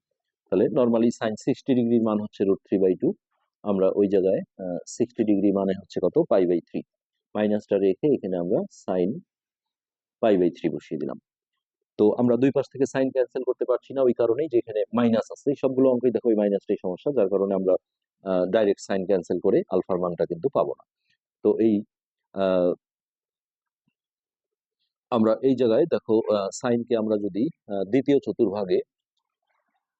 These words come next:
আহ, নিয়ে আসার চেষ্টা করি, সরি এখানে আমাদের একটু ভুল হয়েছে, আহ, সাইনের মানটা কিন্তু ঋণাত্মক ছিল, তাহলে ঋণাত্মক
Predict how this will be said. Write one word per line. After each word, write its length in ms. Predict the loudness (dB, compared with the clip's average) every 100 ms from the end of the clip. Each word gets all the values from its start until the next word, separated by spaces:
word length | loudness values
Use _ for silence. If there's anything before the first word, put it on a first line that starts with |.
| _ _ -4
আহ, 220 | -2 0
নিয়ে 160 | 2 0
আসার 180 | 0 -8
চেষ্টা 320 | -8 -4 -2
করি, 380 | 2 4 2 0 -8 _ _ _ _ _ _ _ _
সরি 240 | -6 -6 -6 -8
এখানে 180 | -6
আমাদের 280 | -6 -2 -2
একটু 180 | -4 -8
ভুল 360 | -8 -4 -2 -2
হয়েছে, 240 | -4 -6 -8 _ _ _ _ _ _ -8
আহ, 180 | -4 -4 -2
সাইনের 300 | 0 0 0
মানটা 260 | 0 -2
কিন্তু 260 | -4 -4 0
ঋণাত্মক 480 | 0 0 -2 -6 -8 _
ছিল, 200 | -6 -4
তাহলে 220 | -2 0
ঋণাত্মক 460 | 2 0 0 -4